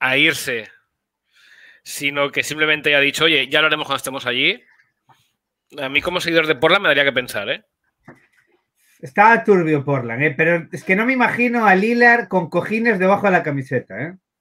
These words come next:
Speaker 1: No, es bastante más profesional.
Speaker 2: Con tres camisetas ahí, no me lo parece, pero bueno.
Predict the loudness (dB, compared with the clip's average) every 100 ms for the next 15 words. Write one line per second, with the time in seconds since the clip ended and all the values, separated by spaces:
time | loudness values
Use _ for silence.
0 | _ _ _ _ _ _ _ _ _ _
1 | _ _ -4 2 4 2 0 -2 -2 -4
2 | -4 -4 -2 -2 -2 -2 -4 -2 -2 -4
3 | _ _ _ _ _ _ _ -10 -8 -8
4 | -6 -4 -2 0 0 0 0 0 -2 -2
5 | -4 -4 -2 -2 -2 -2 -2 0 0 0
6 | -2 -6 -4 0 2 0 -4